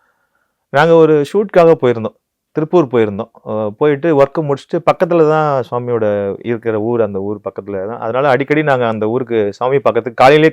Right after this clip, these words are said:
கிளம்பிடுவோம். கிளம்பி போகும்போது ஃபர்ஸ்ட் ஒரு நாள் போயிட்டு வந்தோம். யாரையுமே உள்ள அலோவ் பண்ண மாட்டாங்க. எங்களுக்கு சுவாமி பக்கத்துல போய் பார்க்கறதுக்கான ஒரு இது கிடைச்சிச்சு. "போங்க, நீங்க போய் உள்ள பாருங்க" அப்படின்னு சொல்லி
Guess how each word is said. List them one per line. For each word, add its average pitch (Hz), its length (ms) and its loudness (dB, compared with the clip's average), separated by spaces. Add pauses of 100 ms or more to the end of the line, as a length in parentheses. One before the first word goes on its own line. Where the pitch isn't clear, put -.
கிளம்பிடுவோம். 120 460 0
கிளம்பி 185 280 2
போகும்போது 160 880 -2
ஃபர்ஸ்ட் 151 220 -6
ஒரு 156 100 -2
நாள் 147 200 -4
போயிட்டு 139 320 -2
வந்தோம். 151 220 -4
யாரையுமே 156 360 0
உள்ள 160 220 0
அலோவ் 151 120 2
பண்ண 139 220 -2
மாட்டாங்க. 120 260 -4
எங்களுக்கு 143 240 -6
சுவாமி 160 260 -6
பக்கத்துல 185 400 -2
போய் 160 320 2
பார்க்கறதுக்கான 127 680 -2
ஒரு 110 180 -4
இது 120 160 -6
கிடைச்சிச்சு. - 340 -12
"போங்க, 180 240 2
நீங்க 147 240 -2
போய் 156 140 0
உள்ள 147 220 2
பாருங்க" 127 360 4
அப்படின்னு 131 320 -2
சொல்லி - 20 -4